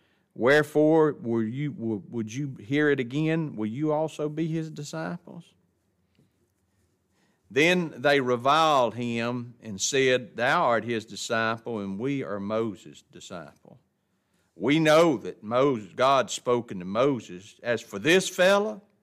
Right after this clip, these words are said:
we know not from whence he is.' The man answered and said, 'Where,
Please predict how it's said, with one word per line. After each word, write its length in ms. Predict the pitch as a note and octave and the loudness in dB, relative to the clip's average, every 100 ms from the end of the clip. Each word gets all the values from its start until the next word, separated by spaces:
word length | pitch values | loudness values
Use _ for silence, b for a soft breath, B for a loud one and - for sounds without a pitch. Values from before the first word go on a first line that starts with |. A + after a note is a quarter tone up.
| _ _ _ _ _ _ | _ _ _ _ _ _
we 160 | G2+ G#2 | -4 0
know 220 | B2 A#2 | 2 2
not 280 | A2+ A2+ - | 2 0 -2
from 140 | G#2+ | -6
whence 260 | A#2+ A2+ - | -4 -4 -4
he 260 | D3 D#3+ | -2 -2
is.' 260 | E2 D#2 - _ _ _ _ _ | -4 -10 -20 _ _ _ _ _
The 100 | G#2+ | -6
man 340 | G#2 C3+ E3+ D3+ | -2 0 0 -2
answered 440 | B2+ C3 - G#2+ | -4 -4 -4 -8
and 100 | F#2+ | -8
said, 260 | - A2+ G#2 | -2 -2 -2
'Where, 520 | G#2 A2+ A#2+ A#2+ | 0 0 0 -2